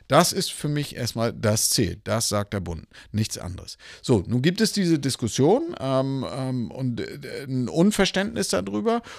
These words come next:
und, äh, nun haben wir einen Weg, äh, beschritten, ähm, dass wir gesagt haben, also der Theologische Ausschuss des Präsidiums, die Akademie in Elztal und, äh, ähm,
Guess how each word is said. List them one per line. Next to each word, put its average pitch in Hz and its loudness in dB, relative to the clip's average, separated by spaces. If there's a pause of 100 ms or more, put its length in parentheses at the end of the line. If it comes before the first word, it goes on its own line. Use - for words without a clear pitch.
(120)
und, 170 0
äh, 156 10
nun 147 4
haben 156 4
wir 123 4
einen 120 4
Weg, 156 4
äh, - -4 (120)
beschritten, 165 2
ähm, 143 2 (160)
dass 143 -2
wir 135 6
gesagt 127 0
haben, 127 0
also 113 0
der 113 2
Theologische 127 0
Ausschuss 120 -2
des 107 -6
Präsidiums, 185 0
die 117 -2
Akademie 127 0 (340)
in 131 -4
Elztal 139 6
und, 127 2
äh, 113 8
ähm, 101 -4